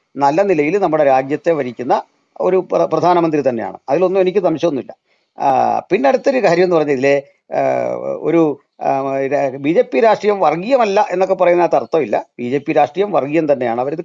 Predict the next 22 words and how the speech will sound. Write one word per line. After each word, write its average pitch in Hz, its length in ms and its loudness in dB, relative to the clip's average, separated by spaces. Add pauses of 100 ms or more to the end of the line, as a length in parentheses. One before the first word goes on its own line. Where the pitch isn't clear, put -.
കാണിക്കുന്നില്ല 220 600 0
എന്നായിരിക്കും 185 440 2
പറയുന്നതെങ്കിൽ 151 480 0 (240)
അത് 254 180 0
തെളിവുകൾ 220 260 4
ഉദ്ധരിച്ച് 185 340 2
അവർ 165 100 2
പറഞ്ഞാൽ 135 300 2
മതി. 92 200 -6
പക്ഷേ 135 240 -4 (320)
ബി 113 120 -6
ജെ 147 100 0
പിയുടെ 196 200 2
രാഷ്ട്രീയ 185 400 2
ഹിന്ദുത്വം 170 440 0
അല്ലേ, 98 180 -6 (160)
അതിൽ - 160 -2
ജാതിയും 196 360 2
വർഗമൊക്കെ 180 400 2
ഉണ്ട്. 95 120 -4 (160)
അതിൽ 143 280 -2 (460)
തീ-, 165 140 -2